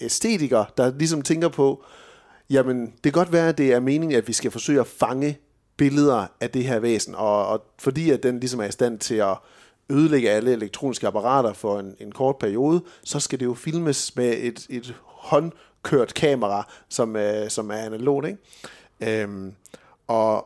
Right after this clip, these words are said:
og der, der kommer en, en sjov, hvad skal man sige, øhm,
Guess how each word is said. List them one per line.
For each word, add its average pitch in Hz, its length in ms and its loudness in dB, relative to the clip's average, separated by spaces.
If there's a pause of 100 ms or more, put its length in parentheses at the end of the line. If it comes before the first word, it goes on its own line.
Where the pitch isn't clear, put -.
(160)
og - 180 -4
der, 151 180 2
der 160 160 -2
kommer 160 280 2
en, 123 120 -2 (200)
en 127 120 -4
sjov, 160 460 0 (300)
hvad 123 120 -8
skal - 160 -10
man 117 140 -10
sige, 123 500 -6 (440)
øhm, 98 460 -10